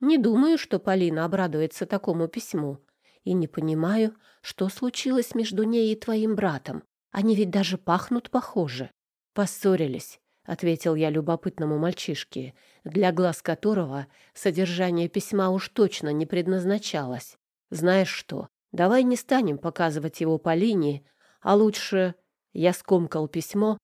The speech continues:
сжал его в ладони и призвал пламя. Бумага быстро вспыхнула, и вскоре от нее ничего не осталось.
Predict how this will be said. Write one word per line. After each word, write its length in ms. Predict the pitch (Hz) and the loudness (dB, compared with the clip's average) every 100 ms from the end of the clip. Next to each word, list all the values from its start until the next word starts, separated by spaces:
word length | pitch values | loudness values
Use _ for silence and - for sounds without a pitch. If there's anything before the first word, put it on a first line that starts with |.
| _ | _
сжал 440 | 185 180 170 180 165 | -6 -2 2 2 4
его 180 | 165 156 | 2 2
в 80 | |
ладони 640 | 156 160 196 226 156 143 - _ _ _ | 2 2 2 2 2 -2 -6 _ _ _
и 60 | 247 | -4
призвал 480 | - 185 165 175 170 | 2 2 2 2 0
пламя. 640 | 175 160 143 131 139 143 _ _ | 0 -2 -2 -4 -6 -10 _ _
Бумага 480 | 180 208 208 190 170 | 2 4 6 4 4
быстро 400 | 170 202 - 175 | 2 0 0 -6
вспыхнула, 800 | - - - 233 - 160 143 143 - _ - | -6 -6 -4 -4 0 0 0 -4 -6 _ 0
и 100 | 208 | 0
вскоре 480 | - - 214 220 226 | 0 2 2 4 0
от 100 | 220 | 0
нее 240 | 220 220 | 2 4
ничего 500 | 202 147 - 156 165 | 2 -2 -6 -4 -2
не 140 | 180 147 | -2 -4
осталось. 680 | - - - - - - | -8 -12 -10 -10 -12 -18